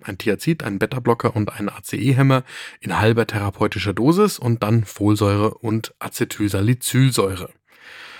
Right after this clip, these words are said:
Das wurde seitdem heftig diskutiert, vor allem der Ansatz, einfach jedem Menschen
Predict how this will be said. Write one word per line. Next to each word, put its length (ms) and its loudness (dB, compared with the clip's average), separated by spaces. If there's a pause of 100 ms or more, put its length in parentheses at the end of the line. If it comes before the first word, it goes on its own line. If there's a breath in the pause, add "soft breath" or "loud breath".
(600 loud breath)
Das 400 -2
wurde 720 2
seitdem 800 2
heftig 580 0
diskutiert, 840 0
vor 220 -6
allem 460 4 (100)
der 100 4
Ansatz, 580 2
einfach 380 0
jedem 380 0
Menschen 480 2